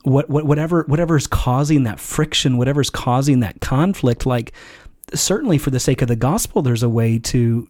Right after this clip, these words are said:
to, to restore that and to find, uh, unity in that. And I think maybe this is what we need to clarify here, because I think forgiveness is always possible.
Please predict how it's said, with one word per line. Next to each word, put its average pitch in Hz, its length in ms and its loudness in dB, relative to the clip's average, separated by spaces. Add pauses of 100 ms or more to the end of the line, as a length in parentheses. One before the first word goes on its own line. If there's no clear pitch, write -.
to, 127 260 0 (180)
to 131 160 0
restore 113 540 2
that 110 420 -2 (460)
and 131 120 0
to 127 80 0
find, 127 600 0 (100)
uh, 131 120 0
unity 117 540 2
in 113 120 0
that. 160 160 2
And 202 120 -4
I 233 80 0
think 240 360 0 (500)
maybe 208 300 2
this 214 180 0
is 156 100 0
what 139 200 2
we 139 100 2
need 123 140 0
to 107 60 -4
clarify 127 580 0
here, 104 340 0
because 135 640 0 (720)
I 175 120 0
think 208 380 -2 (320)
forgiveness 165 640 0
is 139 120 2
always 127 340 0
possible. 180 800 -2